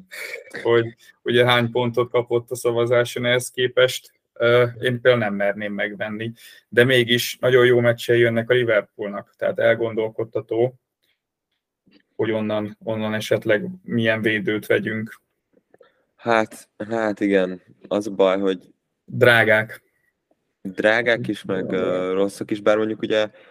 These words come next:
Speaker 2: a Liverpool meccset nézte, néztük többen egyszerre, külön, mert hogy nem együtt, de egyszerre, és, ö, Balázs pont írta, hogy,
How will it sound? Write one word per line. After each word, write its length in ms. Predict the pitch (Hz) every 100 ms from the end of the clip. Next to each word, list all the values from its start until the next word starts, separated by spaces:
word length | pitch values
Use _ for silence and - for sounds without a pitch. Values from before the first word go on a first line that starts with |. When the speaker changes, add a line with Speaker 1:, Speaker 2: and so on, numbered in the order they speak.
| - - - _ _
Speaker 2:
a 560 | 101 101 101 98 95 101
Liverpool 500 | 107 104 101 - 107
meccset 360 | 104 - 104
nézte, 600 | - 104 98 - 101 98 -
néztük 560 | 101 - 107 - - _
többen 440 | - 95 101 107 104
egyszerre, 680 | 101 - 107 107 110 113 _ _
külön, 340 | - 101 104 -
mert 200 | 101 95
hogy 120 | 98 98 _ - _ _ _
nem 260 | - - 104
együtt, 360 | - 107 117 104
de 280 | 107 101 -
egyszerre, 580 | 101 104 - 113 110 107
és, 180 | 101
ö, 400 | 101 98 95 95 95 92
Balázs 260 | 95 92
pont 280 | - 95 92
írta, 260 | 90 - 90
hogy, 220 | 92